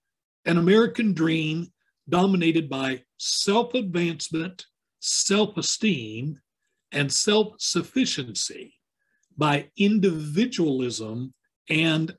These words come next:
materialism." When we hear Jesus saying, and he's gonna write about this in his book, from Mark chapter ten, the call that he makes on his followers,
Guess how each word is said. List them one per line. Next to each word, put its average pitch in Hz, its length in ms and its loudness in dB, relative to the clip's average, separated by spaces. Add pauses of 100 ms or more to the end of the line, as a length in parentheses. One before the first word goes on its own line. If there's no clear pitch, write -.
materialism." 139 1160 -2 (880)
When 185 260 6
we 185 180 4
hear 170 320 6
Jesus 147 760 -2
saying, 113 600 -8
and 135 80 -6
he's 127 140 -6
gonna 185 200 4
write 165 260 2
about 127 300 -4
this 120 420 -6
in 131 160 -6
his 117 220 -4
book, 131 420 0 (260)
from 160 180 0
Mark 160 220 4
chapter 160 360 -2
ten, 120 460 -2 (460)
the - 100 -6
call 190 360 4
that 143 160 -2
he 196 180 -2
makes 165 320 2
on 143 160 -6
his 135 260 -10
followers, 131 600 -2